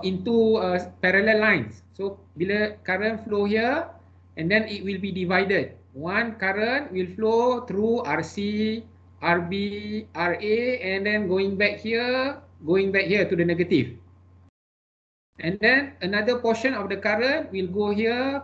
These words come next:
passing through the meter, and then going back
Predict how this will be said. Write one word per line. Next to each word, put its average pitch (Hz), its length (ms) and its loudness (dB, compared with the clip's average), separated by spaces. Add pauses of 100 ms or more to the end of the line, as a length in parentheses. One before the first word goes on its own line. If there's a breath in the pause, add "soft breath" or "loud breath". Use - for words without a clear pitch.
(100)
passing 214 400 -4
through 214 200 -2
the 180 60 2
meter, 240 680 -2 (720)
and 214 260 2
then 220 180 4
going 196 360 2
back 196 480 0